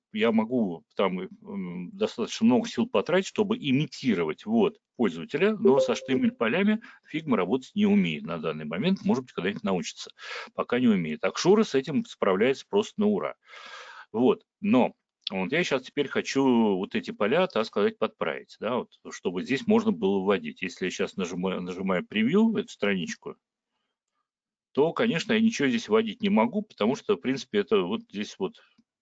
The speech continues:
ну, это не поля ввода идут. Вот.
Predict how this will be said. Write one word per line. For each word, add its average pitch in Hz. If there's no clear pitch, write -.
ну, 202
это 101
не 104
поля 95
ввода 78
идут. -
Вот. 110